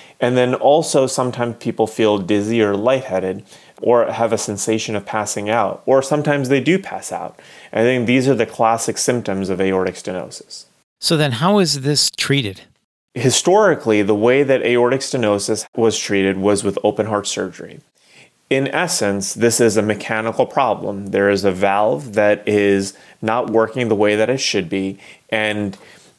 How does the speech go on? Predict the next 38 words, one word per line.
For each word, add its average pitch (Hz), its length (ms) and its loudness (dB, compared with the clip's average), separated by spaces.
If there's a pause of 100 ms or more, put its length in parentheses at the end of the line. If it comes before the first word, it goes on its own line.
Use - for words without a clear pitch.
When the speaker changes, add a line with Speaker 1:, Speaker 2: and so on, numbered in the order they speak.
(120)
Speaker 1:
when 113 420 0
that 110 220 2
happens, 104 560 -4
the 101 100 0
valve 104 520 2
needs 98 300 -2
to - 60 -14
be 95 100 0
replaced. - 640 -2 (400)
Now, 113 300 0
for 120 180 -2
the 110 140 2
last 127 400 0
fifty 139 320 -2
or 110 100 -2
sixty 117 360 -4
years, 123 500 -4
the 110 160 0
way 123 260 4
that 120 140 -2
this 113 160 0
had 110 180 -2
been 117 100 -2
done 113 360 -2
was 104 240 0
with 104 200 -2
open 98 260 -2
heart 98 200 -6
surgery, 92 480 -2
where 95 260 -2
a - 60 -2
surgeon 104 540 0
would 101 180 -4
put 107 260 -2
you 110 220 2
on 98 240 -4
heart-lung 117 540 -2
bypass, 95 640 -4